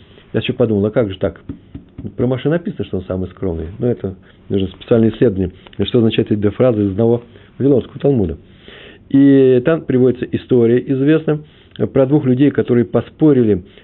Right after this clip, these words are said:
на, на четыреста зуз, они поспорили, э, что они выведут из себя, э, э, Илеля, и как иллюстрация на то, что он очень скромный человек был. Вывести из себя, между прочим, это значит, человек обладает свойствами не выходить из себя.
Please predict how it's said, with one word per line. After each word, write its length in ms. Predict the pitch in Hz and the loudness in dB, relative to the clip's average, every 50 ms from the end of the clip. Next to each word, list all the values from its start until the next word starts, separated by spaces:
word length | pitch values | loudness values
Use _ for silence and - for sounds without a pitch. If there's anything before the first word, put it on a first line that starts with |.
| _ - | _ 0
на, 460 | 117 131 139 147 139 120 104 87 - - _ _ _ - - _ _ _ _ - | 2 2 2 4 2 2 0 -2 -6 -12 _ _ _ -20 -20 _ _ _ _ -6
на 180 | 98 92 87 | -4 -4 -4
четыреста 580 | 82 - 101 87 - 135 147 151 151 - 135 113 | -4 -4 -4 0 2 4 4 2 2 0 0 0
зуз, 220 | 110 156 202 180 | 2 2 2 2
они 140 | 165 135 120 | 2 0 0
поспорили, 640 | - 120 117 - - - 120 110 95 98 87 85 85 - _ _ - - - | 0 0 -2 -2 -2 -2 0 0 0 0 -2 -6 -8 -12 _ _ -20 -10 -4
э, 140 | 104 110 107 | -2 -2 0
что 140 | - - 135 | 0 0 2
они 140 | 135 139 131 | 2 2 4
выведут 340 | 127 147 147 135 117 113 - - | 4 2 2 2 0 -4 -8 -10
из 140 | - - 120 - - - | -10 -10 -10 -8 -4 -4
себя, 480 | 123 110 117 143 147 131 107 87 - - _ _ _ _ - - - _ | -2 0 2 2 2 2 0 -4 -8 -12 _ _ _ _ -20 -20 -16 _
э, 420 | - 107 107 104 101 98 95 - - - | -4 -2 0 0 0 0 -2 -4 -6 -4
э, 320 | 113 107 101 101 101 101 - | -2 -2 0 0 0 0 0
Илеля, 540 | 117 143 139 131 120 110 101 113 147 190 196 - - - - - - _ _ _ _ | 2 2 4 4 4 4 4 2 2 0 -2 -6 -14 -20 -20 -20 -20 _ _ _ _
и 460 | - 131 131 127 127 123 123 120 - - - _ _ _ - - - | -2 2 2 4 4 4 2 2 -2 -8 -20 _ _ _ -20 -8 -4
как 240 | - 151 143 147 - - | -2 -2 -2 -2 -4 -2
иллюстрация 720 | 151 139 143 143 - - 190 214 196 - - - 160 147 | 0 0 0 0 0 0 0 0 0 -2 -2 0 0 2
на 140 | 135 131 131 | 2 2 0
то, 140 | - 214 214 | 0 -2 -2
что 140 | - 170 156 | 0 0 0
он 60 | 151 | 0
очень 180 | 147 151 160 151 | 0 -2 -6 -6
скромный 320 | - - 196 160 135 131 | -2 0 0 0 0 -2
человек 300 | 127 - 190 185 139 104 | 0 0 2 2 2 0
был. 200 | 90 85 85 - - _ _ _ _ _ _ - | -2 -6 -8 -8 -12 _ _ _ _ _ _ -4
Вывести 320 | 107 123 175 214 202 - 185 | -2 0 0 0 -2 -6 -8
из 120 | - - | -8 -8
себя, 200 | 143 143 165 165 | -6 -4 -4 -2
между 220 | 151 143 135 127 | -2 -4 -4 -6
прочим, 320 | - 143 135 - - 127 127 | -6 -10 -10 -8 -8 -8 -8
это 160 | 127 139 127 | -6 -6 -6
значит, 420 | 113 127 131 123 - - - - | -6 -6 -8 -8 -8 -10 -12 -10
человек 400 | - 127 123 123 - 139 - - | -8 -8 -8 -6 -6 -8 -8 -6
обладает 400 | 120 123 113 117 110 123 127 120 | -6 -8 -6 -6 -4 -4 -4 -4
свойствами 380 | - - 127 123 127 117 123 127 | -4 -4 -4 -4 -4 -4 -4 -2
не 100 | 143 180 | 0 0
выходить 460 | 233 247 - - 107 110 113 123 123 - | 0 0 0 -2 -2 -4 -4 -6 -8 -8
из 60 | - | -10
себя. 220 | - 127 117 117 | -8 -6 -6 -6